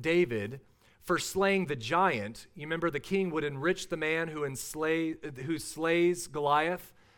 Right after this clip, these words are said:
He would give him his daughter. He would, he would give him the blessing of his family no longer having to pay taxes. All of the, the blessings,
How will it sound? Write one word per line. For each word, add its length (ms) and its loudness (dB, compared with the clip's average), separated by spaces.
He 100 -6
would 160 -6
give 180 6
him 180 2
his 200 -8
daughter. 680 4
He 140 -6
would, 240 -4
he 140 -8
would 240 -6
give 240 8
him 220 0
the 100 -2
blessing 520 0
of 120 -2
his 140 -6
family 320 0
no 140 0
longer 300 0
having 300 0
to 60 -2
pay 200 -4
taxes. 680 -2
All 380 8
of 140 4
the, 220 4
the 120 2
blessings, 800 2